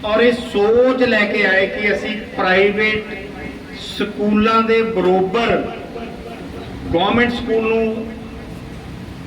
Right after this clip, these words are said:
ਖੜਾ ਕਰਨਾ, ਤੇ ਉਹਦਾ ਬੀੜਾ ਫਿਰ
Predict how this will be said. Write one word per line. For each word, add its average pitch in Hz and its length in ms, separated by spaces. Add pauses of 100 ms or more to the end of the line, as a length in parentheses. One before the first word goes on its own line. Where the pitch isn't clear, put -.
(440)
ਖੜਾ 254 300
ਕਰਨਾ, 156 420 (1400)
ਤੇ 208 120
ਉਹਦਾ 214 340 (180)
ਬੀੜਾ 190 440
ਫਿਰ 185 240